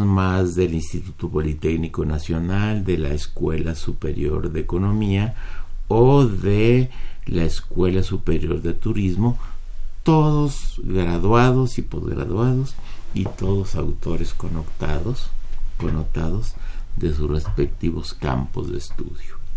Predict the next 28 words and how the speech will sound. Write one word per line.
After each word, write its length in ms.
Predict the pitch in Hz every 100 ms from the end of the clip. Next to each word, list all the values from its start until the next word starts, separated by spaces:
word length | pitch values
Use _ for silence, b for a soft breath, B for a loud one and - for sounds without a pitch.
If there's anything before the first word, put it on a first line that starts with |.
| -
¿Mm? 120 | 98 185 B B B B B B -
Entonces, 580 | 113 120 143 131 143 - - - -
lo 140 | 147
vamos 260 | 170 190 185
a 60 |
realizar 480 | 175 170 160 135 156
el 160 | 151 127
veintiuno 800 | 117 101 98 - 107 107 107 107
y 100 | 98
el 140 | 90
veintidós 840 | 85 85 78 - 80 73 76 82 - -
de 340 | - - - 80
este 380 | 80 - - 87
mes 260 | 80 85
de 140 | 95 117
noviembre 560 | 156 160 151 165 196 - - - - - - - - - - - B B B B B - - -
y 560 | 117 113 117 143 165 - - - - - - -
van, 500 | 104 104 104 104 101
los 200 | 101 113
abordamientos 960 | 104 110 101 110 120 123 127 131 127
que 160 | - 113
haremos, 640 | 101 101 101 104 104 98 - - -
todos 360 | - 170 147 113
los 220 | 87 80
que 220 | - 78
en 120 | 76 85
él 200 | 82 98
participaremos, 1080 | 90 92 101 104 110 127 135 127 143 156